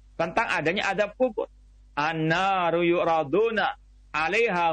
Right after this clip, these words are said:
ghuduwan wa 'ashiyya wa yauma taqumu sa'atu adkhilu ala fir'auna asyaddal adab." Api ditampakkan kepada Fir'aun pagi dan petang hari. Ya. Ini kata Imam Ibnu Katsir rahimahullah taala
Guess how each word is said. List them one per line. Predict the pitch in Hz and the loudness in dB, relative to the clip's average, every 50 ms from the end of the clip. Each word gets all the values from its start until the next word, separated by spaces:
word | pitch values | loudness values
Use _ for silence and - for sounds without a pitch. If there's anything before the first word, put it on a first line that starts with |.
| 135 | 0
ghuduwan | 143 160 165 208 285 302 302 285 277 269 | 2 0 0 2 0 0 0 0 0 0
wa | 269 - 202 | 0 0 0
'ashiyya | 233 233 - - 294 - - - | 0 -2 -4 -4 -4 -4 -2 0
wa | - 165 170 170 170 | 0 2 2 2 2
yauma | 180 240 277 277 277 240 233 226 | 0 0 0 0 0 -2 -2 0
taqumu | - 220 208 - - 247 233 233 226 214 | -2 -2 -2 0 0 0 0 2 -2 0
sa'atu | - - 233 247 240 - 233 208 | 0 0 0 0 0 0 0 0
adkhilu | 226 226 226 226 220 247 240 233 - | 2 2 0 0 2 2 0 2 2
ala | - 214 214 214 202 196 - | 0 0 0 0 -2 0 0
fir'auna | 220 - - 214 220 214 175 196 208 | 0 0 2 0 0 0 0 -2 -2
asyaddal | - 220 214 196 185 208 - - | 0 0 -2 0 0 -2 -2 0
adab." | 214 - - 247 - - - - - - - - - - - - - - - - - - - - - | -2 -2 -2 -4 -6 -6 -14 -20 -20 -20 -20 -20 -20 -20 -20 -20 -20 -20 -20 -20 -20 -20 -14 -6 -4
Api | 139 170 165 - - 254 269 240 202 | -4 -4 -2 0 0 2 2 2 2
ditampakkan | 160 262 254 226 220 180 262 262 262 - 220 202 190 | 2 0 -2 -2 0 -2 -2 -2 0 -2 -2 -2 0
kepada | 175 185 160 180 180 180 175 - | -2 -2 0 0 0 -2 -2 0
Fir'aun | 214 220 214 214 - 208 - - - - - - - - | -2 0 0 0 -2 -2 -4 -10 -20 -20 -20 -20 -10 -4
pagi | - 208 240 220 185 202 202 | -2 -2 -2 -2 0 0 2
dan | 196 185 185 180 196 | 2 0 0 -2 -4
petang | 190 214 196 196 | -2 0 0 0
hari. | 190 208 233 226 220 190 180 - - - - - - - - - - - - - - - - - - - - - - | 0 0 0 0 -2 -6 -8 -10 -18 -20 -20 -20 -20 -20 -20 -20 -20 -20 -20 -20 -20 -20 -20 -20 -20 -20 -20 -20 -20
Ya. | - - - - - - - - | -20 -20 -20 -20 -20 -20 -10 -4
Ini | - 104 143 196 214 | 0 2 2 2 2
kata | 208 170 147 143 - 185 185 165 | 0 0 -2 -2 -2 -2 0 0
Imam | 165 165 214 233 226 202 - - | 0 0 0 0 -2 -2 -2 -2
Ibnu | 170 160 165 165 - | 0 0 0 0 0
Katsir | - 151 147 - 240 233 | 0 -2 -2 0 0 0
rahimahullah | 214 196 175 180 175 175 170 165 165 165 160 | 0 0 0 0 0 0 0 0 0 0 0
taala | 160 - 110 143 156 175 220 262 269 | 0 -2 -2 -2 0 0 0 0 -2